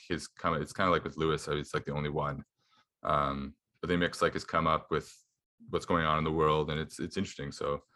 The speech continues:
um, I'd recommend that for people looking for something to get them through the racing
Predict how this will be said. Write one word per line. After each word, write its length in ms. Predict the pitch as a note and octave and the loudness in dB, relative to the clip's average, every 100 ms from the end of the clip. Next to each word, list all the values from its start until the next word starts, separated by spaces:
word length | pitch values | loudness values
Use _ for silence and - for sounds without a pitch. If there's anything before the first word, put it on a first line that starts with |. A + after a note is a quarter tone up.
| _ _ - | _ _ -8
um, 160 | D#2+ D2+ | -2 2
I'd 120 | E2 | 2
recommend 360 | F2+ - D#2+ D#2 | 2 2 2 2
that 160 | D2+ | 0
for 80 | - | 0
people 280 | D2 D2+ D#2 | -4 -2 0
looking 200 | D#2 D2 | 0 -2
for 80 | D2+ | -6
something 380 | - F#2+ F#2 D#2+ | 0 0 2 0
to 120 | D#2 | 0
get 180 | D2+ D2 | 0 -2
them 100 | D#2+ | -4
through 260 | - F2+ D#2+ | -6 -4 -2
the 80 | |
racing 600 | D#2 D#2+ D#2 E2 D#2 D2 | 0 0 0 -2 -2 -4